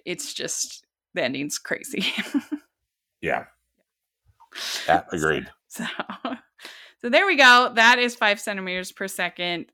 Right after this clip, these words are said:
Speaker 1: Uh, it's, I think, a beautiful little, uh, grouping of shorts, and it's, it's such a small time investment that I think it's definitely worth it for sixty-three minutes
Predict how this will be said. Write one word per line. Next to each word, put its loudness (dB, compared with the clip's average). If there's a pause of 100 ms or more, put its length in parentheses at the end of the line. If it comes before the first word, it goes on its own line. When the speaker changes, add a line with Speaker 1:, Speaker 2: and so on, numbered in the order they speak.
(140)
Speaker 1:
Uh, -8 (100)
it's, -6 (280)
I -2
think, -6
a -12
beautiful 0
little, 0 (460)
uh, 0
grouping -4
of -4
shorts, -2
and 0
it's, -4
it's -6
such -4
a -6
small 2
time -4
investment 2
that -2
I -2
think -6
it's -10
definitely -8
worth -6
it -4
for -10
sixty-three -8
minutes -4